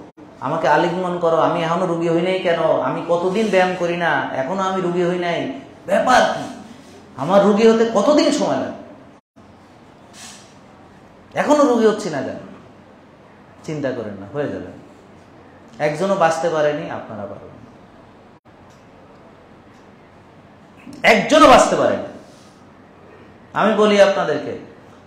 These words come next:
যত ওষুধ ইচ্ছা খান, কিন্তু যে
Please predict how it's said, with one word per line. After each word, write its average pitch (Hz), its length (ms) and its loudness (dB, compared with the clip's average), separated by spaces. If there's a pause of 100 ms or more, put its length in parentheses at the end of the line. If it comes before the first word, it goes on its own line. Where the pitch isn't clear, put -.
(120)
যত 269 240 4
ওষুধ 294 380 6
ইচ্ছা 226 380 2
খান, 151 260 0 (380)
কিন্তু 240 480 0 (1400)
যে 220 520 6